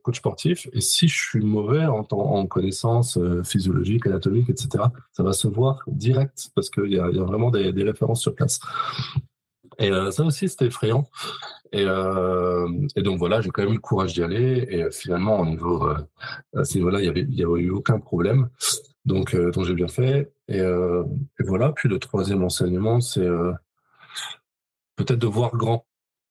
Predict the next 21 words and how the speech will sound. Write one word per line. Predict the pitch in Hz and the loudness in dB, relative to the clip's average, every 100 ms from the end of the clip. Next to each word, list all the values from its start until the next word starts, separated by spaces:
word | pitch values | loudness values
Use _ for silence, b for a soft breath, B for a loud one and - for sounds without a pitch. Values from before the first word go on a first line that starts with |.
| _ _ _ _ _ _ - - _ _ - | _ _ _ _ _ _ -20 -20 _ _ -8
De, | 92 90 92 | -2 0 0
de | 90 | 0
voir | 87 113 110 | 0 0 0
grand, | 107 95 107 117 117 | -2 -2 0 2 0
de, | 101 92 92 90 B B B _ _ | 0 0 0 -2 B B B _ _
de, | - 90 85 87 | -4 0 0 0
j'ai | 85 | -2
pas | 107 107 | -2 -2
hésité | 104 - | -2 -2
à | 101 | 0
aller | 95 | 0
là-bas. | 90 85 110 113 | 0 0 0 0
Et | 101 | 0
même | 95 92 | 0 0
sur | - - | -2 -4
place, | - 113 113 - | -2 0 0 0
on | 95 | -2
a | 95 90 | 0 -2
créé | - - 107 | -4 -2 0
des | 101 | 0
choses. | 90 - 120 123 - | -2 0 2 2 -2